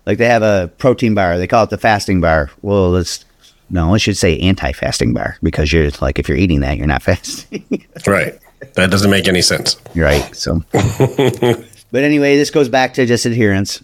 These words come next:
Speaker 1: right? All, it's, uh, all these tricks that I share for me personally that I use, it's all about dietary adherence. And, you know, my track record speaks for itself. I've been able to maintain my abs. I fasted since two thousand and ten.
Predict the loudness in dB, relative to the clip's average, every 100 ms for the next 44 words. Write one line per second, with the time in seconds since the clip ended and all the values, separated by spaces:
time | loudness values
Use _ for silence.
0 | -2 0 0 2 2 0 -2 -4 0 2
1 | 4 2 0 0 -2 0 0 0 0 0
2 | 2 2 -2 -4 -2 0 2 2 0 0
3 | 0 0 0 0 2 2 2 2 2 0
4 | -2 0 2 2 0 2 0 0 0 0
5 | -2 0 0 2 0 0 -2 0 0 2
6 | 0 2 0 -2 -8 -8 -4 -2 -2 0
7 | -2 0 2 2 2 0 2 0 2 0
8 | 0 0 0 0 0 0 0 0 2 2
9 | 0 -4 -2 -4 -2 -2 2 2 2 0
10 | -2 -2 -2 -4